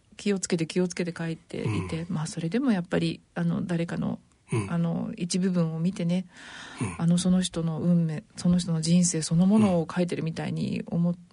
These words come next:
Speaker 1: その、まあ、
Speaker 2: うん。
Speaker 1: 読まれてしまうのは、
Speaker 2: うん。
Speaker 1: やっぱいろいろな気持ちがありまして、
Speaker 2: うん。
Speaker 1: それでも、あの、言葉を預けてくださるんだったら、
Speaker 2: うん。
Speaker 1: まあ、せめて、あの、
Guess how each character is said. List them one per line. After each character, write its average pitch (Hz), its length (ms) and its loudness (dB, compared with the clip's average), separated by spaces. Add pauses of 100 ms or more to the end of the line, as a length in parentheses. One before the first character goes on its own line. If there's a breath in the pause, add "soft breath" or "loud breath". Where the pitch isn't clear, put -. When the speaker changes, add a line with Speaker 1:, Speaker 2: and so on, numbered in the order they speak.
(840)
Speaker 1:
そ - 120 -8
の、 165 360 -4
ま 170 100 2
あ、 - 40 4
Speaker 2:
う - 20 2
ん。 - 60 0
Speaker 1:
読 170 180 0
ま 170 100 4
れ 170 60 0
て 165 80 -8
し - 120 -4
ま 156 140 -6
う 156 60 -8
の 151 160 -10
は、 147 200 -12 (160 loud breath)
Speaker 2:
う - 60 -2
ん。 104 40 0
Speaker 1:
や 92 60 -6
っ - 40 -10
ぱ - 80 -8
い 151 80 -6
ろ 147 100 -4
い 156 60 -4
ろ 175 100 2
な 175 140 4
気 175 100 -2
持 180 100 4
ち 180 140 2
が 175 280 4
あ 175 40 0
り 175 80 2
ま 180 180 2
し 175 100 -6
て、 156 300 -6
Speaker 2:
う 113 60 0
ん。 101 120 -4 (240)
Speaker 1:
そ - 140 -4
れ 180 80 6
で 226 100 6
も、 214 260 4 (480 loud breath)
あ 170 120 0
の、 160 360 2
言 165 200 0
葉 170 140 2
を 156 140 0
預 160 180 -4
け 175 60 -4
て 165 80 -4
く 151 80 -8
だ 156 100 -4
さ 208 160 0
る 240 100 2
ん 214 40 4
だ 175 80 2
っ 160 40 -4
た 156 160 -10
ら、 147 160 -6 (220 loud breath)
Speaker 2:
う 131 60 2
ん。 - 20 4
Speaker 1:
ま 113 280 -2
あ、 - 20 -2
せ 185 100 2
め 175 100 4
て、 143 220 -6 (300)
あ 160 120 -4
の、 151 440 -2